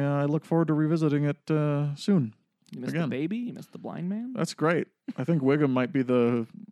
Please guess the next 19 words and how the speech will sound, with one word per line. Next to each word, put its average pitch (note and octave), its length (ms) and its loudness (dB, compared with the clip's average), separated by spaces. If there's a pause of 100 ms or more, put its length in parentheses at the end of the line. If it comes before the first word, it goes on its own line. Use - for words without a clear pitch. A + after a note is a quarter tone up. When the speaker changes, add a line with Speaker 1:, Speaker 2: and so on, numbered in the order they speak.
Speaker 1:
M C#3 140 -2
V C3 80 2
P C3 180 0
of A#2 100 0
that A2+ 140 0
episode. E3 440 -2
Speaker 2:
<laughs> - 40 -6 (1800)
Uh, C#3+ 420 0
the B2+ 420 -4
jeans C3 240 -6
have B2+ 100 -6
mysteriously - 460 -10
disappeared. - 320 -14 (520)
<laughs> - 540 -12
Looking A3+ 200 -2
good, E3 120 2
boys. A#2+ 460 -2 (680)
Speaker 1:
Um, C#3 680 -4 (800)
so, F3+ 460 4